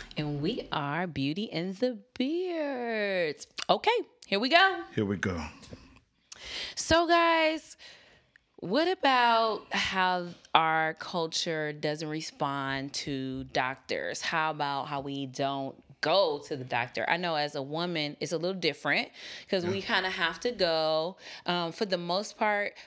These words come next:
Speaker 1: women go to the doctor. We have babies. We need that to be monitored. We have cycles. Sometimes they're not normal. There's irregular, i-, irregular things going on that we have to see a doctor for.
Speaker 2: Yeah.
Speaker 1: But once you come into your adulthood as men,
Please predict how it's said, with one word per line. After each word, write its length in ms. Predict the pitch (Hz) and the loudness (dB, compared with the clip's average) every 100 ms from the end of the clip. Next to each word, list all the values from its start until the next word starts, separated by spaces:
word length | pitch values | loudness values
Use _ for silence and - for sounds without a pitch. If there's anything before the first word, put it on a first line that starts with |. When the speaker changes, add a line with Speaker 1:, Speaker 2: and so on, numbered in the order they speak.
| _ | _
Speaker 1:
women 320 | 170 196 190 | -6 -4 -2
go 140 | 170 175 | -4 -4
to 120 | 226 | -4
the 80 | 226 | -4
doctor. 520 | 240 247 254 240 240 | -2 -4 -4 -4 -4
We 140 | 196 | -6
have 240 | 165 147 185 | -6 -6 -2
babies. 480 | 233 240 233 233 214 | -2 0 -2 -6 -8
We 100 | 202 | -8
need 220 | 196 190 | -6 -2
that 220 | 185 185 | -2 -2
to 80 | 190 | -6
be 180 | 185 185 | -6 -6
monitored. 840 | 180 175 175 175 175 170 170 - | -4 -4 -4 -4 -2 -2 -4 -6
We 80 | 160 | -6
have 160 | 156 165 | -8 -4
cycles. 680 | 185 190 196 190 190 185 | -2 -2 -2 -4 -4 -6
Sometimes 420 | 185 175 165 160 | -10 -10 -8 -6
they're 120 | 160 151 | -6 -6
not 240 | 147 156 | -6 -6
normal. 600 | 214 226 220 214 208 202 | -6 -6 -6 -4 -2 -2
There's 220 | 185 165 | -2 -2
irregular, 520 | 147 175 208 202 190 - 180 | 0 0 0 -2 -6 -6 -8
i-, 140 | 143 | -2
irregular 640 | 175 170 180 196 202 196 | 0 0 0 0 0 -2
things 320 | 202 196 202 190 | -2 -2 -2 -2
going 320 | 190 185 180 | -2 -2 -2
on 100 | 175 | -2
that 120 | 170 | -2
we 100 | 175 | -2
have 160 | 165 165 | -4 -6
to 80 | |
see 180 | 160 165 | -4 -4
a 60 | 160 | 0
doctor 340 | 156 156 147 | 0 -2 -8
for. 500 | - - 175 156 - 101 | -4 0 0 0 -2 -4
Speaker 2:
Yeah. 60 | 87 82 - | -6 -8 -2
Speaker 1:
But 160 | 208 202 | 0 0
once 240 | 214 240 | -2 -2
you 120 | 247 | -6
come 260 | - 220 208 | -4 -4 -4
into 320 | 196 - 208 | -6 -4 -4
your 260 | 185 175 165 | -2 0 0
adulthood 920 | 151 156 160 170 185 170 160 151 156 - - - | 0 -2 -2 -4 -4 -4 -4 -4 -6 -8 -16 -6
as 300 | - 156 156 156 | 0 0 0 -6
men, 840 | 165 208 277 208 170 165 165 185 | -4 -2 0 0 0 0 -2 -4